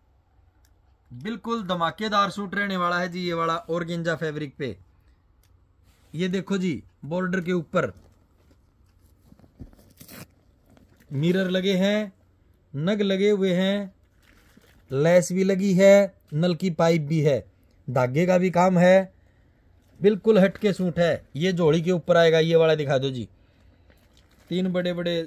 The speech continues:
हैंड वर्क के साथ में ये वाले फूल हैं, दिखा दो जी, बिल्कुल जबरदस्त लुक देने वाला सूट रहेगा जी। ये वाला भी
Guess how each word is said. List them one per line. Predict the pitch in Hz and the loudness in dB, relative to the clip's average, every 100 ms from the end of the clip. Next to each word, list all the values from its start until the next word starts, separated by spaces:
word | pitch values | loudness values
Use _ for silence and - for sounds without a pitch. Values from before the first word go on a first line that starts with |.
| - _ _ _ _ _ _ _ - | -8 _ _ _ _ _ _ _ -12
हैंड | 160 175 | -10 -6
वर्क | 175 175 170 | -4 -4 -4
के | 175 | -6
साथ | 175 160 | -4 -4
में | 151 160 | -4 -6
ये | 160 | -4
वाले | 160 156 147 | -2 -2 -4
फूल | 151 151 | -8 -6
हैं, | 151 175 185 _ _ - | -4 -4 -6 _ _ -14
दिखा | 127 135 123 | -10 -6 -6
दो | 113 | -8
जी, | 101 - _ _ _ _ _ _ _ _ _ _ _ _ _ _ _ _ _ _ _ _ _ _ _ _ _ _ _ _ _ _ 135 | -12 -16 _ _ _ _ _ _ _ _ _ _ _ _ _ _ _ _ _ _ _ _ _ _ _ _ _ _ _ _ _ _ -14
बिल्कुल | 147 190 202 202 | -10 -8 -4 -4
जबरदस्त | 180 185 180 180 180 | -4 -4 -4 -6 -6
लुक | 175 165 | -6 -6
देने | 175 175 | -6 -4
वाला | 175 175 | -2 -4
सूट | 160 170 160 | -4 -6 -4
रहेगा | 156 151 | -2 -2
जी। | 160 160 | -4 -4
ये | 151 | -4
वाला | 143 139 | -4 -4
भी | 127 110 | -6 -10